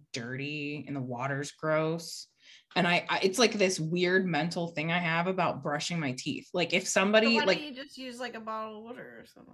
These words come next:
Speaker 1: Well, I could, but if I don't have it, like, but
Speaker 2: Right.
Speaker 1: you know, like, there are people that, like, carry their toothbrush with them and brush their lu-, their teeth after lunch. I couldn't, I, I can't, I'm not that person. I can't do that.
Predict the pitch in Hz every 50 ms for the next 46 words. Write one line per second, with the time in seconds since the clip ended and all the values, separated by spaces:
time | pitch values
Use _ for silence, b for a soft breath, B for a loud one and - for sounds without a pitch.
0 | - - - 208 - - 202 208 214 - 214 202 - - - - _ _ _ _
1 | _ _ _ _ _ _ - 196 170 165 - 175 175 170 147 - - - 277 320
2 | 277 160 127 98 120 143 - - - _ - _ _ _ _ - 165 151 147 135
3 | - - - - _ _ _ _ b b b b b b b b b b b b
4 | b b _ _ _ - 226 214 170 - - - - - _ _ _ _ _ _
5 | - 226 247 226 190 151 151 160 165 165 - - _ _ 202 214 226 220 208 196
6 | - 208 196 180 180 175 160 147 - 165 170 165 - - 180 175 180 175 165 160
7 | - - 196 196 - 165 160 165 - 151 160 156 170 170 170 170 160 147 139 151
8 | 156 - - 170 160 143 135 143 135 - - - 160 160 147 143 - - 165 165
9 | 175 170 135 131 - - 151 139 139 123 117 127 151 185 190 - - - - -
10 | - 175 - - 202 185 - - 185 165 - - - _ - 202 - - 190 175
11 | - - 170 165 170 165 165 165 147 - 175 170 - 156 143 139 151 156 156 156
12 | 147 143 139 127 - -